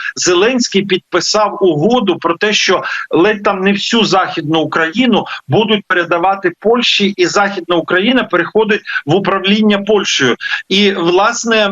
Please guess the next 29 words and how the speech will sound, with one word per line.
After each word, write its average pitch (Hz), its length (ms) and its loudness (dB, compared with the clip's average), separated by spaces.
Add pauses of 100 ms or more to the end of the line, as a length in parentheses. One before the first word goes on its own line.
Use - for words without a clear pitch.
ну, 208 380 0
у 202 200 2
нас, 214 340 2
звісно, 196 380 0
посміялись 202 760 0
над 180 140 0
цією 165 460 2
тезою. 127 440 0 (260)
Росіяни, 208 680 2
як 190 180 0
завжди, 185 560 2
е, 165 40 0 (220)
розвели 185 460 2
руками 180 480 0
і 151 120 -2
казали: 180 540 0 (280)
«Ну, 196 220 2
так 202 220 -2
це 180 160 0
ж 131 120 -4
зрозуміло, 165 840 0 (100)
е, 123 340 2
ну, 143 240 0 (160)
ну, 143 380 0
що, 214 300 0
що - 280 0
тут 233 280 -4
незрозумілого?» 160 960 0 (460)
Е, 147 340 2